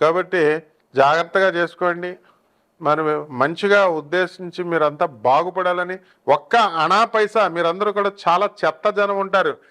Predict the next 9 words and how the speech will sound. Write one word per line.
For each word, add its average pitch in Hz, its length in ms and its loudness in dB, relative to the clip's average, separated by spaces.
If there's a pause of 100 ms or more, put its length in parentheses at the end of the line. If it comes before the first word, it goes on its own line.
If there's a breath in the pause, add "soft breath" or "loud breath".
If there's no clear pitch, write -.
(200 soft breath)
YouTube 190 400 2
అంటే 185 160 -2
డబ్బుల 165 300 0 (100)
కోసం 180 280 -4
పెడతారండి 170 540 -2
అని, 175 80 -4
అతను 147 340 -2
అలాంటి 160 300 -4
వాడు 156 180 -2